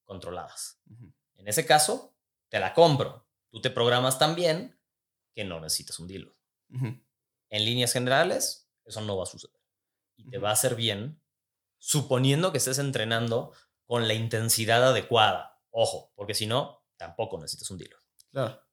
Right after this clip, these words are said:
Speaker 1: O sea, si nunca estás entrenando con la intensidad adecuada, no hay necesidad de un deload porque, pues, ¿de qué te estás descargando? <laughs> O sea, no, n-, nunca estás llegando a un punto en el que no te estés, o sea, a un punto de fatiga fisiológica en el que necesites parar un poquito.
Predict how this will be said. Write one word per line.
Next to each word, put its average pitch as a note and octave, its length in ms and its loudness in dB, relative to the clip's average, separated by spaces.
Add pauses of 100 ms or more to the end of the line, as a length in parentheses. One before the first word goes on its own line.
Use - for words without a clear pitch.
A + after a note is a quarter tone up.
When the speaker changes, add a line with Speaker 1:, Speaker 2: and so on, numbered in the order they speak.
(120)
Speaker 1:
O - 20 -20
sea, E2+ 180 -16
si G2 140 -8
nunca C#3+ 200 2
estás C#3 180 2
entrenando B2+ 360 2
con G#2+ 100 -2
la G2+ 60 -2
intensidad G#2+ 320 -2
adecuada, C3+ 300 2
no C3 140 2
hay C3+ 80 6
necesidad C3 340 0
de C3+ 40 0
un C3+ 40 0
deload C#3+ 320 2
porque, G2 340 -4 (800)
pues, - 160 -20
¿de F2+ 120 -16
qué C#3+ 120 6
te C3+ 80 0
estás C#3 220 4
descargando? B2 680 4
<laughs> - 20 0
O G2+ 60 -2
sea, B2 180 6
no, A#2 300 4 (420)
n-, B2+ 200 -4
nunca D#3+ 320 6
estás C#3+ 220 4
llegando C3 380 6
a C3+ 40 6
un C#3 120 4
punto C#3 340 2
en C3 60 2
el A#2 60 -2
que A2+ 80 -4
no B2 180 -2
te B2+ 80 0
estés, - 420 2 (320)
o A2 60 -8
sea, A#2+ 380 -2
a B2+ 80 -2
un C#3+ 120 2
punto D3+ 340 6
de A#2+ 100 8
fatiga A#2 1120 2
fisiológica C3+ 800 6
en A#2+ 80 4
el G#2+ 100 0
que A2 80 -4
necesites A2 500 -2
parar A#2 300 6
un B2+ 100 2
poquito. A#2 520 -2